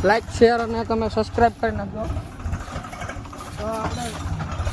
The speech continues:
ટ્રેક્ટર પાછું મારવાનું ચાલુ કરી દીધું છે આની પાછું. અને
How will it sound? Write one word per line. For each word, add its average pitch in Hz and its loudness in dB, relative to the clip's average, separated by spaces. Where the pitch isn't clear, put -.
ટ્રેક્ટર 254 -4
પાછું 262 -2
મારવાનું 269 -2
ચાલુ 269 0
કરી 294 0
દીધું 277 -2
છે 294 0
આની 277 -4
પાછું. 277 -2
અને 214 -2